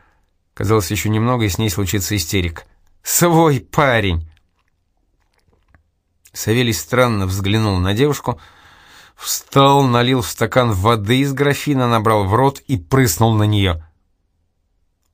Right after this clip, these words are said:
Маша мгновенно прекратила смех, сделала серьезно обиженное лицо. "Чего это ты обливаешься?" "Слава богу, думал, что тебе сейчас плохо станет".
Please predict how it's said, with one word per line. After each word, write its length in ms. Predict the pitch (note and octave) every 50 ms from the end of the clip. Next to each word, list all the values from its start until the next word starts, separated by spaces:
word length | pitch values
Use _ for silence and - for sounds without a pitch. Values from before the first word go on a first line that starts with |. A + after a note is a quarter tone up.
| _ _ _
Маша 420 | - F#2+ G#2+ A#2 A#2+ - - A#2
мгновенно 720 | A2+ A2 G#2+ G#2 G#2 G#2+ A2 G#2+ A2 B2 A#2+ A2+ G#2+ G2
прекратила 680 | F2+ D#2+ - G2 F2+ - G#2 G2+ G2 - - G2+ F2+ E2
смех, 440 | E2 - - A2 A#2+ C#3 D3+ - - _ _ _ _ _ -
сделала 640 | - G2 F2 E2 D#2+ E2+ G#2 B2 C3 C3 B2 B2 B2
серьезно 600 | - - - A2 G2+ F#2 G2 A2 A2 G2 G2 G2+
обиженное 440 | G2 F#2 F2+ G2 F#2+ F2 F2+ F#2+ F#2
лицо. 400 | F2+ F2 E2+ E2 - E2+ C2+ - - _ _ _ _ _ _ _ _ _ _ _ _ _ _ _ _ _ _ _ _ _ _ _ _ _ _ - -
"Чего 400 | - - - B2+ B2+ D3 E3 D3+
это 260 | A#2 F#2 - - -
ты 140 | - B2 A2
обливаешься?" 800 | G2 G2 A2 A#2 B2+ C3 C3 A2+ E2+ D#2+ - - - - - _ _ _ _ _ _ _ _ _ _ - - - - - - - - - - - - - - - - - - _ _
"Слава 480 | - - - F3 G#3 A#3+ B3 A#3+ A3+ A3
богу, 480 | F3 E3 G3 G#3 F#3 E3+ F3+ F3+ E3 - -
думал, 480 | C3+ A2 G#2+ C#3+ F3+ F#3+ F#3 F3 E3+
что 220 | - - - D#3+ C#3+
тебе 280 | - D3 B2 C3+ D3
сейчас 400 | D3 - - - C3+ C3+ C3 -
плохо 460 | - - A2 G#2+ A2+ A2+ G#2 - A2
станет". 480 | E2+ - - - A2 G#2 G#2+ G#2 G2 F2